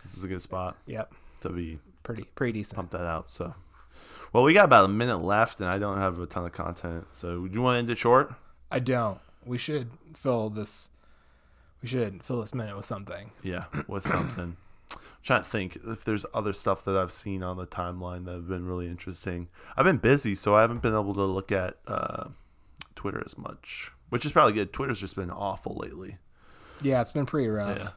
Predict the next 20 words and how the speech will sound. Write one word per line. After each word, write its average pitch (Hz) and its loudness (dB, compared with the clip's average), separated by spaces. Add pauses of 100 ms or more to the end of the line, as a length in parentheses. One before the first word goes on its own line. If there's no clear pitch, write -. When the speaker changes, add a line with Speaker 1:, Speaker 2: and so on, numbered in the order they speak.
Speaker 1:
I 139 6
took 156 0
the, 113 8 (140)
I, 120 2
I - 4
think 127 4
I 110 10
already 95 8
said 101 4
this, 90 0
but 98 2
I 98 10
took 92 -4
the 92 0
weekend 95 0
and 90 -4
was 92 -6
in 92 0
the 87 0
woods, 90 2